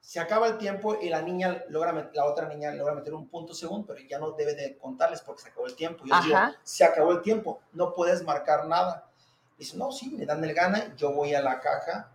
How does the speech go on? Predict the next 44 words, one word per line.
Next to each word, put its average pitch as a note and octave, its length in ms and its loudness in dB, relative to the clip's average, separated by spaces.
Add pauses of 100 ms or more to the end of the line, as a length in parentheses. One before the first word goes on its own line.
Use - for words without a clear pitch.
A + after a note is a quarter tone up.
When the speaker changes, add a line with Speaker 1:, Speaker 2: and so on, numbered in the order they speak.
Speaker 1:
a, C#3+ 160 -10
con B2 120 -14
los - 280 -14
jueces, F3+ 360 -4
le D3 80 -6
digo, C3 220 -8 (280)
"Oye, E3 220 4 (160)
aquí - 140 0
está, A#3+ 400 0 (320)
ya D3 120 8
había D3 120 8
acabado C3+ 400 6
el - 100 -6
tiempo - 640 4 (340)
y F#3 80 0
le D#3+ 80 6
están C#3+ 220 4
dando C3+ 160 2
el C#3 80 -2
gane". E3 360 6 (360)
Y - 40 -20
me - 40 -14
dice, - 160 -14
"No, D3 100 -4
pues - 120 -18
tienes D3+ 260 -8
razón". C3 340 -4 (600)
Entonces, D3 680 0 (240)
pues C3+ 160 -2
no D3+ 120 2
le E3 100 2
da-, D#3 140 4
le D3 140 0
quitan E3+ 260 2
el D#3+ 40 2
gane D#3 160 4
a C#3+ 40 4
otra E3 160 2
niña G3+ 560 2 (180)
y E3+ 80 -6
deciden. D3 560 -6 (180)
Ahora D#3+ 200 4
sí, F#3 100 -6
jueces, E3 460 -2